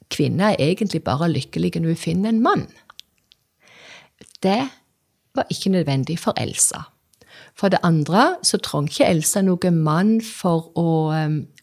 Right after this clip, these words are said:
kunne ha en posisjon, men hun er dronning <laughs> in,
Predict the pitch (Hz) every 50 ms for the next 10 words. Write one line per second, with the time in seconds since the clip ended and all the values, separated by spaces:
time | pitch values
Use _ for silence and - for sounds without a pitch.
0 | _ _ - _ _ - 165 160 156 147 147 139 - - _ - - - - 170
1 | - - 165 165 165 - - 175 160 - - 175 - - - - 294 349 453 202
2 | - - - 135 - _ _ _ - _ - - - _ _ 226 214 196 - 190
3 | 190 208 240 254 247 - 185 180 175 - - - 160 147 139 135 135 151 190 220
4 | 226 233 233 233 - _ _ _ _ _ _ _ _ _ _ _ _ _ 202 -
5 | 190 160 - - _ _ _ _ _ _ _ _ _ _ _ _ _ _ _ -
6 | 185 180 170